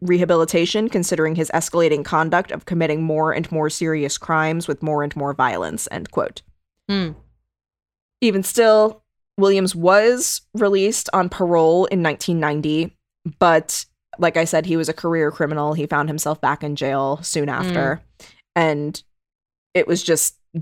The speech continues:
Speaker 1: kind of a back and forth in and out of jail, but throughout he has maintained that he did not kill Sal Mineo.
Speaker 2: All right.
Speaker 1: So there have been, to get into the pop culture side of things a little bit,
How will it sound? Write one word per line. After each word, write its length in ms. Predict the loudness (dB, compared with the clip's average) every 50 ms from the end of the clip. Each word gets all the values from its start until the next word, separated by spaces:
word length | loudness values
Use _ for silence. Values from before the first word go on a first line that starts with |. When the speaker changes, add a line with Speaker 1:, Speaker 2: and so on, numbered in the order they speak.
| -12 _ _ -4
Speaker 1:
kind 200 | 0 0 2 2
of 60 | 2 2
a 20 |
back 300 | 4 4 4 4 2 -2
and 100 | -6 -2
forth 280 | 0 0 0 0 0 -2
in 140 | -4 -2 -2
and 80 | -2
out 140 | -2 -2 -4
of 80 | -4 -2
jail, 320 | 0 2 2 2 2 0
but 360 | 0 0 0 0 0 0 -4 _
throughout 440 | -4 0 2 4 4 4 2 2 0
he 100 | 0 0
has 220 | 0 -2 -2 -2
maintained 500 | -4 -4 -4 -6 -6 -6 -6 -6 -8 -8
that 160 | -8 -8 -4
he 120 | -4 -4 -2
did 200 | -2 -2 -2 -2
not 160 | -4 -6 -6
kill 180 | -8 -8 -8
Sal 220 | -6 -6 -6 -6 -4
Mineo. 400 | -6 -6 -6 -6 -6 -6 -6 -8 _ _ _ _ _ _ _ _ _ _ _ _ _ _ _ _ _ _ -12
Speaker 2:
All 100 | -8 -6
right. 280 | -4 -4 -4 -6 -8 -12 -16 -20 _ _ _ _ _ _ _ _ _ _ _ _ _ _ _ _ _ -2
Speaker 1:
So 180 | 2 2 4
there 140 | 6 6 6
have 100 | 6 4
been, 280 | 4 2 2 0 -2 -4 _ _ _
to 100 | 0 2
get 140 | 2 4 2
into 160 | 2 -2 -2
the 60 | 0
pop 200 | 2 2 2 4
culture 240 | 2 0 0 0 0
side 340 | 2 2 2 2 2 0 -2 -2 -4
of 120 | -4 -4
things 320 | -4 -4 -4 -4 -4 -4 -6 0 2
a 100 | 2 2
little 380 | 4 4 4 4 6 6 4 4
bit, 340 | 4 2 0 0 -2 -6